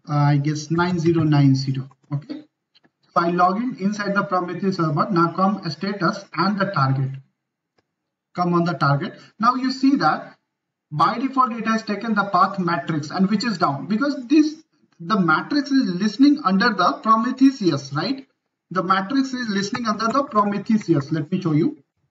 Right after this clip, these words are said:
And it is searching on the path matrix because I haven't defined the path under this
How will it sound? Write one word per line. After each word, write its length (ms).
And 240
it 120
is 120
searching 340
on 180
the 60
path 340
matrix 420
because 320
I 180
haven't 460
defined 460
the 60
path 500
under 340
this 440